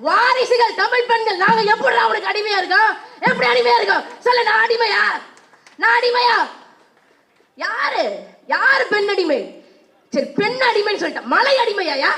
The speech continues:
மலை அடிமையா? ஒன்பதாம் வகுப்பு மூணு முறை ஃபெயிலு. இப்படித்தான் இருக்கும். சொன்னாலே சுயசரிதை எழுதுறாரு, "நெஞ்சுக்கு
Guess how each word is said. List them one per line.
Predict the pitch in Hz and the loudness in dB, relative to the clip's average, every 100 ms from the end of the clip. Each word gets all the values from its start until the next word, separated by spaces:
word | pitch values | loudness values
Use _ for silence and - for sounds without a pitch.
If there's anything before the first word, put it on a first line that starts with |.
| - - _ _ _ _ _ - | -6 -18 _ _ _ _ _ -6
மலை | 359 523 | -2 0
அடிமையா? | 508 466 440 415 453 330 - - - _ _ _ _ _ _ _ _ _ _ _ _ _ _ _ _ _ _ _ | 2 0 0 0 0 -2 -8 -20 -20 _ _ _ _ _ _ _ _ _ _ _ _ _ _ _ _ _ _ _
ஒன்பதாம் | 349 480 508 523 523 | -4 -2 -2 0 0
வகுப்பு | 508 480 | 0 0
மூணு | 440 453 | 0 2
முறை | 480 - - | 0 -2 -4
ஃபெயிலு. | 494 554 523 403 214 - | -4 -2 -2 -2 -6 -16
இப்படித்தான் | - - 480 494 | -10 0 2 2
இருக்கும். | 466 440 - - - - _ _ _ _ _ _ _ _ _ _ - | 2 2 0 -8 -20 -20 _ _ _ _ _ _ _ _ _ _ -2
சொன்னாலே | 440 539 539 523 523 - - - _ _ _ - | 0 2 2 2 -2 -8 -20 -20 _ _ _ 0
சுயசரிதை | 403 523 480 480 453 440 | 2 4 2 2 2 2
எழுதுறாரு, | 415 403 339 - - - _ _ 285 | 2 2 0 -2 -10 -20 _ _ -6
"நெஞ்சுக்கு | 392 403 440 622 | -4 -4 -2 0